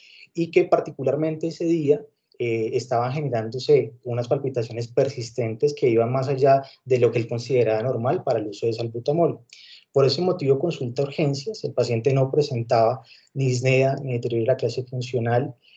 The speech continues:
y en principio tampoco tenía edemas ni reportaba otros signos adicionales ni síntomas. Dentro de los antecedentes, para resaltar en este caso, el paciente tenía antecedente de diabetes mellitus tipo dos,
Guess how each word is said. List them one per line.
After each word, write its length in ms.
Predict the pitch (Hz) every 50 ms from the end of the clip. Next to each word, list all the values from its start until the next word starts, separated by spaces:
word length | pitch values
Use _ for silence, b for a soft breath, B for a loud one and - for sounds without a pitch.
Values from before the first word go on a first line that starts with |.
| b b
y 220 | - 147 147 147
en 100 | 147 143
principio 480 | 147 160 151 147 - 143 123 - 143 135
tampoco 360 | 135 127 120 - 110 - 123
tenía 440 | 120 131 120 110 110 113 117 120 - - -
edemas 560 | - 131 120 113 110 110 107 107 113 120 117 120
ni 280 | 120 117 110 110 - -
reportaba 440 | 120 117 - 110 110 - 110 104 104
otros 220 | - - 117 110
signos 320 | - 113 113 110 110 - -
adicionales 580 | 107 110 101 - - 104 101 101 104 104 104
ni 80 | - 107
síntomas. 600 | - - 107 - - - _ - - - _ _ _ _ _ _ _ _ _ _ _ _ _ - - _ - -
Dentro 220 | 147 131 143 147
de 60 | 143 135
los 60 | 131
antecedentes, 920 | 135 131 - 131 127 - 143 127 123 120 120 117 - - 156 156 - - b b b b _ -
para 160 | 131 123 120
resaltar 460 | 123 120 110 120 110 - 120 113 117
en 80 | 123 135
este 240 | 131 - - -
caso, 400 | - - 123 120 113 - 98 - b b b b b -
el 120 | 117 117
paciente 340 | - 117 113 - 117 117 123
tenía 200 | 151 139 123 113
antecedente 680 | 113 120 135 143 135 - 131 117 110 110 110 - 143
de 60 | 139
diabetes 380 | 135 123 110 107 107 - 113 135
mellitus 380 | 139 117 113 - - 117 -
tipo 320 | - 139 127 131 147 139 131
dos, 360 | 123 123 113 113 - -